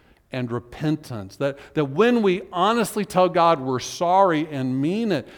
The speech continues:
it just seems to be magnetic for God's grace and forgiveness. I've, I've heard this expression that grace and forgiveness is like water.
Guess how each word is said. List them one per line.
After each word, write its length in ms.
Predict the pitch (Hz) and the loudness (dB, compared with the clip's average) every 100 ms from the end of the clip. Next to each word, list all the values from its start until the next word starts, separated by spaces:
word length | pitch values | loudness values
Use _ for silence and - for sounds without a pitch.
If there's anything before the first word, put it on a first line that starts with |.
| - - | -14 -4
it 160 | 190 | -2
just 220 | 208 208 | 0 -2
seems 260 | - 202 180 | 0 0 0
to 100 | 170 | -2
be 140 | 170 | -2
magnetic 840 | 165 165 147 143 156 202 220 170 - | 0 0 0 0 0 0 0 -2 -6
for 160 | - 139 | -10 -6
God's 480 | 151 160 151 120 135 - | 0 2 0 -2 -14 -14
grace 1000 | 143 147 156 143 110 - - - - - _ _ _ _ _ _ _ | -8 -4 -4 -4 -8 -14 -18 -18 -20 -20 _ _ _ _ _ _ _
and 160 | 131 117 | -14 -12
forgiveness. 580 | 123 120 151 143 110 | -12 -6 -4 -2 -4
I've, 160 | - 160 | -2 -2
I've 100 | 165 | -2
heard 180 | 156 180 | 0 0
this 160 | 160 - | 0 -2
expression 600 | 147 - 165 160 156 135 | -6 -2 0 2 0 -2
that 160 | 123 | -4
grace 480 | 127 143 175 185 175 | -4 -2 0 0 -2
and 100 | 135 | -6
forgiveness 540 | 147 139 170 170 170 - - - | -6 -4 -2 0 -2 -4 -18 -6
is 160 | 139 139 | -4 2
like 240 | 147 135 | 2 0
water. 680 | 120 123 131 127 98 92 | -2 2 4 4 0 -6